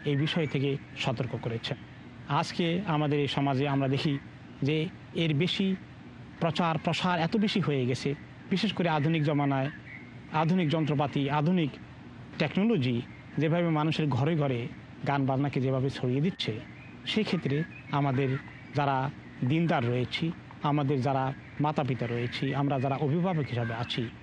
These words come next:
আমরা নিজেরা যেমন এ থেকে দূরে থাকা উচিত, তেমনি আমাদের পরিবারের সদস্যগুলোর ব্যাপারে খেয়াল করা দরকার, বিশেষ করে ছেলে মেয়েগুলোর ব্যাপারে খেয়াল করা দরকার। পিতা মাতা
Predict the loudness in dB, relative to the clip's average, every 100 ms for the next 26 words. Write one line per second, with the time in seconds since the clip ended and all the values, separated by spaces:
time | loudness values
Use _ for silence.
0 | -18 -6 -2 0 2 2 2 2 2 2
1 | 2 0 0 0 0 0 0 0 0 0
2 | -2 -4 -8 -18 -4 0 2 2 0 -4
3 | -6 0 2 2 2 0 -6 -14 -16 -2
4 | 0 2 2 2 0 2 2 2 2 0
5 | 0 -2 -2 -6 -16 -6 -2 -2 -2 -4
6 | -6 -8 -6 -6 -8 -16 -8 -4 0 2
7 | 2 0 -2 -10 -4 0 2 4 2 2
8 | 2 2 0 -2 -4 -4 -6 -6 -6 -6
9 | -6 -10 -16 -12 -2 0 2 2 2 2
10 | 2